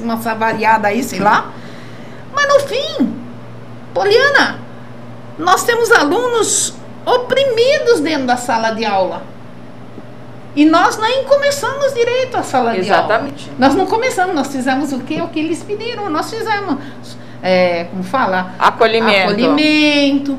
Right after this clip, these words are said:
Speaker 1: nós fizemos algumas dinâmicas, nós mostramos, assim, um, um, um, a história, ah, ah, ah, do, do que é Funde dois, né? Porque as crianças vêm de Funde um, tô falando até de sexto ano.
Speaker 2: É, de sexto ano.
Speaker 1: Né?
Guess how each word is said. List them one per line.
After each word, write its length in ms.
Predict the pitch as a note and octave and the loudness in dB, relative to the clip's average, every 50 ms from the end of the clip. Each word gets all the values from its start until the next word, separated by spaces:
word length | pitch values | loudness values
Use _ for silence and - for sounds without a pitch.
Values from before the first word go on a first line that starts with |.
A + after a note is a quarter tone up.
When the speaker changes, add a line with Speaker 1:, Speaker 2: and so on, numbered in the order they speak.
| - - - | -6 -12 -6
Speaker 1:
nós 220 | - G#3+ A3 A3 - | -2 -2 -2 -2 -2
fizemos 480 | A3 G3+ F#3+ G#3 F#3+ F3+ F#3 F#3 F#3 | -6 -4 -4 -4 -4 -2 -4 -4 0
algumas 460 | G3 F3+ F3 E3+ - F3 F#3+ G#3 A3+ A3+ | 0 0 0 0 -4 -4 -2 -2 0 2
dinâmicas, 1040 | D4 D4+ D4+ D4+ D4+ D4+ D4+ D4+ D4 D4 C#4+ C#4 C4+ C4+ C4+ C4 - C#4+ C#4+ C#4+ - - - - - - | 2 2 4 6 6 6 6 6 6 6 6 4 4 2 0 0 2 2 0 0 -2 -10 -12 -14 -12 -6
nós 260 | - A3 A3+ A3+ A3+ | 0 2 2 2 2
mostramos, 580 | A3+ A3 G#3+ - - - - G#3+ G#3+ G3+ G3 G3+ | 2 0 -2 -4 -6 -6 -4 -4 -2 -2 -2 -2
assim, 240 | G3 G3 - A3+ G#3+ | -2 -2 -2 -2 -2
um, 100 | A3 G#3+ | -2 -2
um, 540 | G#3+ G#3+ G#3+ G#3+ G#3+ G3+ F#3+ - - G3 | -2 -4 -4 -4 -4 -4 -6 -8 -6 -8
um, 40 | G3 - - - F3+ F3+ - - - - - | -8 -8 -8 -12 -12 -14 -14 -14 -16 -12 -6
a 80 | - | -4
história, 760 | G#3+ A3 - - - C4 B3+ C4+ C#4+ D4 C#4 A#3 G#3+ F3+ D#3+ C#3+ - F3 - - - - - - - - - | -4 -4 -4 -6 2 4 6 6 8 6 6 4 2 -2 -2 -2 -4 -6 -6 -12 -14 -16 -16 -16 -16 -12 -6
ah, 340 | - E3+ E3 - F#3 F#3 F#3 F#3 - - | -4 -4 -4 -2 -2 -2 -2 -2 -4 -6
ah, 60 | F#3+ F#3 - - - - - | -6 -6 -6 -10 -14 -12 -10
ah, 60 | - | -6
do, 340 | F#3+ F3+ G#3 G#3 G3 E3+ G3 | -4 -2 0 0 0 0 2
do 160 | G3+ A#3 B3 | 2 2 0
que 280 | A#3 - C#4 B3+ A3 | 2 2 2 2 4
é 280 | G#3+ A#3 C4 C4 C4 B3+ | 4 4 4 4 4 2
Funde 460 | B3+ - - B3 B3 A#3+ A3+ A3+ G#3 | 2 0 0 2 4 4 4 2 0
dois, 500 | F#3 F3+ F#3+ G3 G#3+ A#3+ C4 D4 D4+ - | -2 -2 -2 0 2 2 2 2 0 0
né? 280 | C4+ A3+ A3+ B3 D4 - | -2 0 0 0 -2 -2
Porque 220 | - A#3+ G3 - G#3+ | -4 -8 -8 -6 -8
as 120 | G#3 - | -8 -6
crianças 300 | - A3+ G3 G#3+ A3 G3 | -6 -6 -6 -4 -4 -4
vêm 220 | G3 G#3 G#3 G3+ | -6 -6 -6 -6
de 100 | G3 F#3 | -8 -8
Funde 300 | - - A3+ A3+ A#3 C#4 | -6 -2 2 2 2 2
um, 160 | D4+ D4 F4 - | 2 -2 -2 0
tô 120 | E4 C4+ | 0 0
falando 340 | - C#4 B3 C4+ D4+ G4 F#4+ | 0 0 0 0 0 0 -2
até 240 | F4 F4 - G4 A#4 | -4 -4 -4 -6 -8
de 100 | C5 - | -8 -8
sexto 400 | - - A#4+ A4+ - - F4 C4+ | -6 -4 -4 -4 -4 -6 -6 -6
ano. 180 | B3 - - G3 | -6 -6 -4 -2
Speaker 2:
É, 220 | G#3 G#3 G#3 G#3 | 0 0 0 -2
de 80 | G#3 - | -4 -8
sexto 320 | - F#3 F3+ - - - | -10 -10 -10 -10 -12 -14
ano. 260 | C#4 B3 F#3 E3 A3 | -12 -10 -8 -6 -4
Speaker 1:
Né? 300 | A3 A3 A3+ C4 F4+ A#4+ | 0 2 2 2 2 0